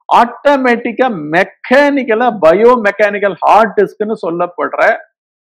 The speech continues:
பொது பிரபஞ்ச மனத்துக்கு ஓயாம நம்ம வந்து கடன்பட்டு, கடன்பட்டு இங்க வாழ்ந்துகிட்டு இருக்கோம். இந்த கடன் தான் பிறவி கடன்.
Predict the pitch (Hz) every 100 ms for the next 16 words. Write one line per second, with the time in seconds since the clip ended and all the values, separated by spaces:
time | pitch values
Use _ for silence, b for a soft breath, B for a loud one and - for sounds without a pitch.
0 | _ - 202 262 262 220 185 214 208 202
1 | 180 180 165 147 233 185 160 180 196 202
2 | 208 226 247 285 320 294 214 175 160 -
3 | 226 - 165 214 240 208 196 220 208 185
4 | 175 220 214 185 214 247 185 175 180 160
5 | - _ _ _ _ _ _ _ 156 196
6 | 196 180 - 190 190 226 247 226 254 247
7 | 214 214 208 160 139